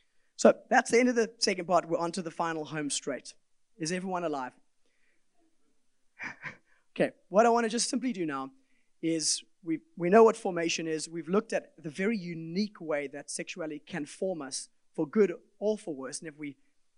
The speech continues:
if we go with God on this, if we go with the grain of the universe that God has created, it actually leads to blessing and life and transformation in all sorts of areas in our lives. What I wanna just pop up now is,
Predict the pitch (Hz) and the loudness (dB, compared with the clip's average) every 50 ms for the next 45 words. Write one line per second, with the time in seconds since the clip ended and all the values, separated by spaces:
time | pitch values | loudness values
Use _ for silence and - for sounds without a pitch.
0 | _ _ - 156 - - - 165 - - 190 190 220 233 214 202 - - - 175 | _ _ -20 -20 -10 -8 -8 -4 4 6 8 8 8 6 2 -2 -6 -8 -6 -4
1 | 160 165 170 170 160 135 120 - - 160 - 175 151 - - 190 226 240 240 214 | -4 -2 -2 -4 -4 -6 -10 -12 -12 -14 -18 -20 -10 -2 4 4 6 6 6 2
2 | 196 - - - 160 - - 160 170 185 196 220 220 202 175 156 156 135 156 160 | 0 -4 -6 -12 -12 -10 -10 -8 -4 -2 0 0 0 0 -2 -4 -8 -10 -12 -14
3 | 143 147 185 202 190 160 156 139 - - 135 - 160 156 160 170 151 - - - | -12 -8 -6 -6 -6 -6 -6 -8 -8 -10 -8 -4 -2 -2 -2 -2 -4 -8 -10 -8
4 | - 143 135 131 127 127 _ _ _ _ _ _ _ - 143 160 180 196 - - | -6 -6 -6 -6 -8 -12 _ _ _ _ _ _ _ -2 2 4 4 2 2 -2
5 | 220 180 165 165 160 - - - 131 - - 151 160 180 - 196 175 160 147 139 | -8 -12 -12 -12 -12 -14 -14 -16 -14 -4 0 0 0 0 -2 -6 -10 -12 -10 -8
6 | 135 131 135 151 - 135 127 - _ _ _ _ - - 185 165 160 165 - 160 | -8 -8 -8 -8 -10 -12 -14 -14 _ _ _ _ -6 -2 -2 -2 -2 -2 -4 -8
7 | 151 147 147 151 - - 147 139 160 160 175 190 170 - - - 208 196 196 185 | -8 -6 -6 -6 -8 -10 -12 -14 -14 -12 -10 -6 -4 -4 -2 0 0 0 0 -2
8 | - - 156 139 139 131 127 127 120 123 123 120 127 120 120 123 131 131 - - | -6 -10 -10 -10 -12 -12 -12 -12 -14 -14 -14 -16 -16 -16 -16 -16 -14 -14 -16 -18
9 | _ _ _ _ _ _ _ _ _ _ 165 185 233 240 247 247 220 202 - - | _ _ _ _ _ _ _ _ _ _ 6 8 8 8 8 4 2 0 -4 -6
10 | - - 208 190 190 - 160 151 143 143 127 147 139 - | -4 -2 -2 -2 -4 -6 -10 -8 -8 -8 -8 -8 -10 -12